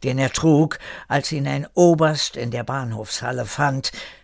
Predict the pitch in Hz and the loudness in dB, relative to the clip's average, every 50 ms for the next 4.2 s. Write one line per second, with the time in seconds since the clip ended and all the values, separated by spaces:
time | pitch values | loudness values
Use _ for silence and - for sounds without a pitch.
0 | _ _ - - 233 254 277 262 - - - - 196 190 - 175 175 160 160 160 | _ _ 0 2 4 6 6 6 4 2 0 0 0 0 2 2 2 2 2 2
1 | 143 - - 139 131 - - 120 139 123 - - 131 131 123 117 - - - - | 0 0 -2 -4 -6 -4 -4 -2 -2 -2 -4 -6 -6 -6 -4 -2 -2 -2 -2 -2
2 | - 139 135 110 92 107 113 113 113 101 - _ _ _ _ _ _ _ _ _ | -4 -6 -6 -6 -8 -8 -8 -8 -8 -10 -12 _ _ _ _ _ _ _ _ _
3 | _ _ _ _ _ _ _ _ _ _ _ _ - 120 120 - 127 127 131 131 | _ _ _ _ _ _ _ _ _ _ _ _ -10 -8 -6 -4 -4 -2 -2 -2
4 | 131 127 123 113 | -2 -2 -2 -4